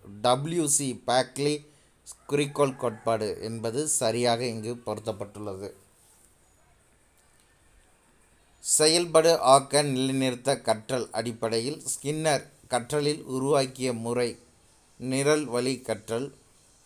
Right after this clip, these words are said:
தூண்டல் இல்லையெனில் துலங்கலும் இல்லை என கூறும் கற்றல் கோட்பாடு எது?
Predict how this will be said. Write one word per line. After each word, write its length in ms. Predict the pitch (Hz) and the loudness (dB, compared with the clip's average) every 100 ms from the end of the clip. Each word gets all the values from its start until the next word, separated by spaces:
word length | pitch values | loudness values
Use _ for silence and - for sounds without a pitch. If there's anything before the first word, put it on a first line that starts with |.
| - - _ _ _ | -20 -20 _ _ _
தூண்டல் 560 | 165 185 190 180 185 - | -2 -2 4 4 2 -4
இல்லையெனில் 720 | 139 151 156 139 139 156 147 | -2 4 4 4 0 -4 -6
துலங்கலும் 560 | 139 143 151 143 147 147 | -2 0 0 0 0 -2
இல்லை 420 | 131 131 147 127 | -2 2 2 2
என 220 | 120 127 | 0 -4
கூறும் 420 | 123 120 127 147 | -4 -2 0 -2
கற்றல் 460 | 143 117 117 147 139 | -2 -4 -2 -4 -4
கோட்பாடு 600 | 156 131 127 123 123 127 | -2 -4 -2 -2 0 0
எது? 340 | 110 101 101 | -2 -6 -10